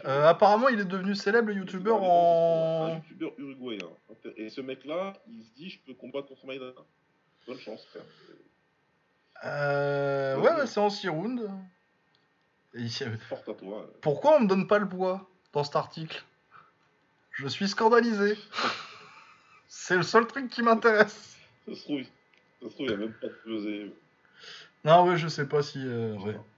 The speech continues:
Speaker 1: Bon, apparemment, il a
Speaker 2: Non, parce que être youtubeur et combattre, ok, mais être youtubeur et combattre, euh,
Speaker 1: Ah, c'est pas la même
Speaker 2: Maidana,
Speaker 1: chose.
Speaker 2: je sais pas.
Speaker 1: Ah, non, non, non, ouais. Bon, bah,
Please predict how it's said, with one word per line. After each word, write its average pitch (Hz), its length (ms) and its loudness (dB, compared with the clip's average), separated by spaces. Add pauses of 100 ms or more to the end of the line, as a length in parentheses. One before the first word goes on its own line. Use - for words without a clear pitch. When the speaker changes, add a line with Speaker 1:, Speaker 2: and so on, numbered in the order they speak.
(960)
Speaker 1:
Bon, 104 220 -6 (100)
apparemment, 151 560 4
il 160 160 0
a 135 500 6
Speaker 2:
Non, 131 80 0
parce 123 100 -6
que 101 300 -2
être - 160 -10
youtubeur 127 560 -6
et 104 100 -12 (380)
combattre, 104 240 -10 (100)
ok, 104 320 -12 (200)
mais 87 340 -12
être 90 120 -18
youtubeur 98 520 -8
et 80 160 -12
combattre, 82 460 -12
euh, 76 120 -10 (280)
Speaker 1:
Ah, 160 120 10
c'est 156 140 -2
pas 175 140 4
la 185 100 6
même 185 100 2
Speaker 2:
Maidana, 104 220 0
Speaker 1:
chose. 131 180 -4
Speaker 2:
je - 60 -12
sais - 80 -8
pas. - 180 -10 (760)
Speaker 1:
Ah, 127 240 -6
non, 123 140 -6
non, 117 180 -4
non, 104 240 -6
ouais. 98 80 -12 (1700)
Bon, 104 240 -2
bah, 90 340 -10